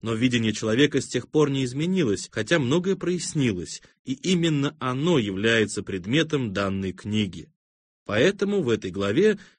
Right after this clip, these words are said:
мы просто повторим идеи предыдущей книги с необходимыми изменениями. Есть ли общее понимание? Итак, существует ли некто или нечто,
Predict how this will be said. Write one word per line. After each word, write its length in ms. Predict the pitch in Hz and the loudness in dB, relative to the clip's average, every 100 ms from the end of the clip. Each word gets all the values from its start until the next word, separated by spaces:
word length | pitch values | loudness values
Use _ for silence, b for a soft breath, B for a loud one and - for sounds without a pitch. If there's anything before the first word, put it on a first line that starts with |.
| _ | _
мы 160 | 220 226 | -2 2
просто 400 | 247 233 - 190 | 4 4 2 -2
повторим 500 | 175 160 175 185 160 | 0 2 2 2 2
идеи 400 | 147 123 160 156 | 0 4 4 4
предыдущей 560 | 135 120 117 127 - | 2 0 4 2 2
книги 600 | 107 120 160 151 151 131 B - | -6 0 0 4 4 4 B -8
с 120 | 143 | 0
необходимыми 800 | 143 110 120 107 120 127 117 113 | 0 0 -4 0 2 2 2 0
изменениями. 840 | 98 110 113 110 95 82 76 - _ _ _ _ _ _ _ _ | 0 0 2 2 0 -6 -10 -20 _ _ _ _ _ _ _ _
Есть 500 | 110 104 170 196 - | -8 0 2 2 -2
ли 200 | 151 156 156 | 2 2 4
общее 500 | 160 156 - 143 139 | 0 0 -2 0 0
понимание? 800 | 139 131 135 139 113 92 80 - _ _ _ _ - | 0 0 2 2 2 0 -8 -16 _ _ _ _ -10
Итак, 480 | 117 - 175 202 - _ _ _ | -4 0 0 0 -12 _ _ _
существует 800 | - 151 165 175 - 220 240 214 | -8 -4 -2 -4 -4 -2 -2 0
ли 140 | 151 147 | 0 2
некто 420 | 156 220 214 - | 2 0 0 -2
или 360 | 143 143 127 117 | -2 0 2 2
нечто, 680 | 135 226 220 - 190 180 | 0 0 -2 -2 2 2